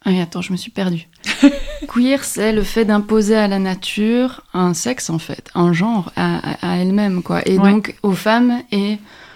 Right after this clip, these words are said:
Speaker 1: à la nature, quoi. Et donc, à un cadre en fonction de ça. Ok.
Speaker 2: Ouais. Mais c'est-à-dire que l-, la, l-,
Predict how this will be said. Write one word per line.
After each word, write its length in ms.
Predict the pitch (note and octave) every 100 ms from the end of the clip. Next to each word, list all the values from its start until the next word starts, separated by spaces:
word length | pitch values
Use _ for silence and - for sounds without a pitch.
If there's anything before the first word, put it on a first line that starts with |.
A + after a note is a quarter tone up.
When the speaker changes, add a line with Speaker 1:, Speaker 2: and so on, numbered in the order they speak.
| - _
Speaker 1:
à 100 | G3
la 120 | F#3+
nature, 500 | F#3+ F#3+ - F3+ E3
quoi. 240 | - E3+ F#3+ C4+
Et 80 | -
donc, 220 | G3 G3
à 20 | F#3
un 120 | F3
cadre 260 | F#3+ F#3+
en 80 | F3+
fonction 320 | - F3 -
de 80 | E3+
ça. 80 | - - _ _ -
Ok. 160 | G3 G#3
Speaker 2:
Ouais. 60 | G3 -
Mais 60 | F#3+
c'est-à-dire 340 | A3 A3 -
que 80 | F3
l-, 180 | E3 D#3+ - - - - -
la, 140 | - -
l-, 80 | -